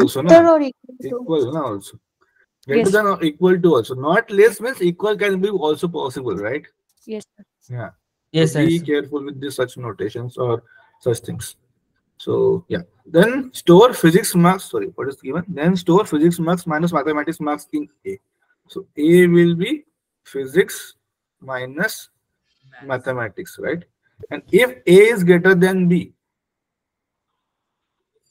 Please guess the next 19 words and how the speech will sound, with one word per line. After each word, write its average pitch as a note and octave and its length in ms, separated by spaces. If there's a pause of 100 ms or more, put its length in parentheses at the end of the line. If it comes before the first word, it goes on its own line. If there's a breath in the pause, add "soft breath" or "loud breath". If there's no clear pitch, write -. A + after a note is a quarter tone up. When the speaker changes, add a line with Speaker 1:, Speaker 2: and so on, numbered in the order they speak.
(1500)
Speaker 1:
then G3 180
store G3+ 440
A F#3 300
in F3 160
B. G#2+ 180 (760)
Okay. F3+ 200 (1500)
Uh, B2 220
move D#3 180
the F3 80
current D#3 260
card D#3 140
to D3+ 100
other D#3+ 180
pile D#3 220 (420)
and F3+ 120
repeat C3 420
the C3+ 160
step A#2+ 380
three. - 180